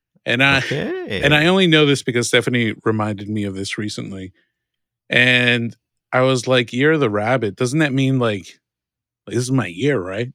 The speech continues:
Speaker 2: It's your year. <laughs> Yeah.
Speaker 1: Like, this is, this is it,
Speaker 2: Good
Speaker 1: you know?
Speaker 2: fortune, right?
Speaker 1: Right? No. Apparently, when it's your year, it's, like, one of the
Speaker 2: Oh.
Speaker 1: hardest years <laughs>
Speaker 2: Oh, no. <laughs>
Speaker 1: of, like, personal growth and, like, all this stuff.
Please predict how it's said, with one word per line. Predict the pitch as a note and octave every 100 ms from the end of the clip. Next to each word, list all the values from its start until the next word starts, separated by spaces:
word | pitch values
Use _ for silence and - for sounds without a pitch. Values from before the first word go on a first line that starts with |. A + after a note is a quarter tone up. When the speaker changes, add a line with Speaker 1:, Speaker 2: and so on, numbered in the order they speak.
| -
Speaker 2:
It's | F#2+ B2
your | E3
year. | D3 E3+ -
<laughs> | B2+
Yeah. | B2+ E3
Speaker 1:
Like, | D3 G#2 -
this | A#2 -
is, | A#2+
this | - C3 A#2+
is | G2+
it, | D#3+ D3+ - _ _ _
Speaker 2:
Good | D3 A#2
Speaker 1:
you | A#2+
know? | A#2+
Speaker 2:
fortune, | D4 D4+ B3+ _ _
right? | E3+ D4+ D#4+ _ _ _ _ -
Speaker 1:
Right? | - - - -
No. | G#2+ A#2+ A2+ D#2 - _
Apparently, | - E3 F#3 A3+ D#3+ D3
when | C#3+ C3+
it's | C3
your | B2+ C3+
year, | A2+ G#2 B2+ F#2+ F2+ G2+ _ _ _ _
it's, | B2+ -
like, | C#3+ A2+
one | A#2+ G2
of | A2+
the | F2+
Speaker 2:
Oh. | C2+
Speaker 1:
hardest | A#2+ A#2 A#2 A#2 - - G2+
years | A2 G#2+ G2 G2 - -
<laughs> | - -
Speaker 2:
Oh, | A#2+ F2
no. | F#2 C3 B2 A#2+ - - G3 E3+
<laughs> | E4 - G#3 G#3 - - - - - _ - - - F#3+
Speaker 1:
of, | D#3 C#3+
like, | C#3+ C3 - - - -
personal | - D#3 - D#3+ D3 C3+
growth | A2+ A2 A2+ A#2+ B2 A2+
and, | A2+ A2
like, | G#2
all | G2 G#2
this | G#2 A2+
stuff. | - - G#2+ G#2+